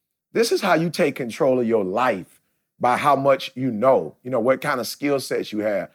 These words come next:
But I was telling them, I said, "You know what's, why you really gotta blow up? You can't even make good money, because if you make good money and you gotta stay in your neighborhood,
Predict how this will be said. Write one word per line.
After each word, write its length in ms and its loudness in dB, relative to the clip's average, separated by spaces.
But 100 2
I 60 6
was 120 0
telling 220 2
them, 160 -4
I 40 -2
said, 200 -4
"You 60 -6
know 120 -8
what's, 320 -2
why 180 2
you 140 -2
really 240 0
gotta 220 0
blow 240 0
up? 260 -2
You 120 0
can't 260 -2
even 200 0
make 240 -2
good 220 -2
money, 320 0
because 300 -4
if 80 -4
you 100 -6
make 220 -2
good 180 2
money 220 2
and 60 -2
you 60 -2
gotta 200 4
stay 200 -4
in 80 -4
your 120 -2
neighborhood, 680 0